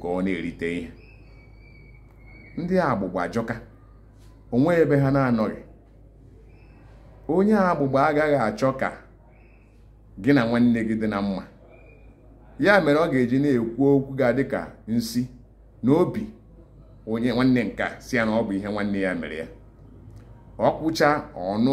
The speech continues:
ọnụ mmiri okwu onye nka, o chekwa, je kọrọ onye nka, si, "Lekwe ihe mere. Lekwe ihe nwanne gị nka kwuru." Kama ọ ga-akpọ ha na-abụ, si, "Biko, esemokwu ahụ ga-abịa na njedebe taa. Unu bụ ụmụnne, ọ bụ otu ọbara ka unu bụ. Ọ dịghị mma ka unu na-ese okwu.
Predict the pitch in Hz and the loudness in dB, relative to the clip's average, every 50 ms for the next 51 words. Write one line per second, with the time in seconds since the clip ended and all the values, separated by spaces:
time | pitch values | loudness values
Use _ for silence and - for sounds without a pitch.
0 | 139 139 143 143 147 147 139 131 135 131 123 123 120 113 110 107 107 101 92 92 | 2 2 2 0 0 0 0 0 0 0 0 -2 -2 -2 -2 -4 -4 -6 -8 -8
1 | 98 107 104 110 107 123 123 113 135 143 139 143 143 147 139 139 131 135 120 107 | -8 -8 -6 -6 -4 -4 -4 -4 -2 0 0 0 0 0 0 -2 -2 -4 -6 -8
2 | 107 - 104 98 95 98 117 113 113 113 107 107 101 95 98 - - - - - | -6 -6 -6 -6 -6 -6 -6 -4 -2 -2 -2 -2 -4 -6 -8 -10 -14 -18 -20 -20
3 | - - - - - - - - - - - - 113 113 117 135 139 139 139 131 | -20 -20 -20 -20 -20 -20 -20 -20 -20 -20 -12 -8 -6 -4 0 2 4 4 4 4
4 | 131 131 135 135 127 123 120 120 113 101 - 104 98 95 - - - - - - | 2 0 0 2 0 2 0 0 -2 -2 -2 -2 -2 -2 -4 -8 -14 -18 -20 -20
5 | - - - - - - - - - - - - - - - - - 269 233 220 | -20 -20 -20 -20 -20 -20 -20 -20 -20 -20 -20 -20 -20 -20 -6 0 0 2 4 4
6 | 226 220 180 160 147 - 165 170 165 165 170 170 156 139 117 95 - - - - | 4 4 4 4 2 2 -2 -4 -4 -2 -2 0 0 0 -2 -4 -6 -12 -18 -20
7 | _ - _ _ _ _ - - - - 151 143 - 135 123 120 135 120 135 143 | _ -20 _ _ _ _ -20 -20 -14 -10 -10 -4 -2 -2 -2 0 2 2 2 2
8 | 139 143 135 139 131 123 110 98 101 98 107 113 110 113 107 110 110 110 101 110 | 2 2 2 2 2 2 2 -2 -2 -2 -2 -2 -2 -2 -2 -2 -2 -2 -2 -2
9 | 110 110 - 113 - - - - - - - - - - - - - - - - | -2 -2 -2 -4 -4 -6 -10 -16 -20 -20 -20 -20 -20 -20 -20 -20 -20 -20 -20 -16
10 | - - 185 175 139 117 123 139 143 135 127 123 123 123 117 110 113 113 - - | -6 -4 0 2 2 4 4 4 4 4 2 2 2 2 2 0 -2 -4 -8 -12
11 | - - - - - - - - - - - - 190 180 185 185 180 - 170 151 | -18 -20 -20 -20 -20 -20 -20 -20 -20 -8 -4 -2 0 2 2 2 2 2 2 2
12 | 127 101 101 92 82 - - - - - - 113 117 117 110 107 92 92 95 - | 2 2 0 -4 -6 -8 -12 -16 -20 -14 -10 -4 -2 -2 -2 -2 -4 -6 -8 -12
13 | - - - - - - - - - - - 123 135 151 196 208 190 180 175 170 | -14 -20 -20 -20 -20 -20 -20 -20 -20 -10 0 2 2 4 4 4 4 2 0 0
14 | 170 170 170 - 147 147 139 135 131 127 123 120 - - 104 107 107 107 98 | -2 -4 -2 -2 0 0 0 0 2 0 0 -2 -2 -6 -6 -6 -8 -10 -12